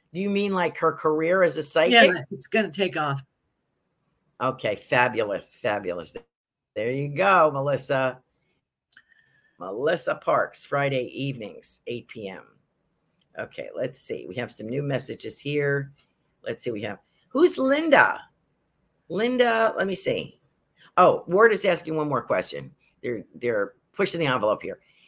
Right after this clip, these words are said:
Speaker 1: Is the career to do with writing, or is it something completely else?
Speaker 2: Total different.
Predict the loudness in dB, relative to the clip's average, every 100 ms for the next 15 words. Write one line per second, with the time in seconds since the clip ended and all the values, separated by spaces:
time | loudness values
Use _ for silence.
0 | _ -2 0 2 0 2 2 4 4 6
1 | 6 4 2 -4 -4 -2 -2 0 0 -2
2 | -2 0 2 2 2 0 0 2 2 -2
3 | -4 -4 -4 -6 -6 -10 -8 -6 -6 -6
4 | -6 -6 -12 _ _ -2 4 8 10 8
5 | 6 4 2 0 -2 -6 -6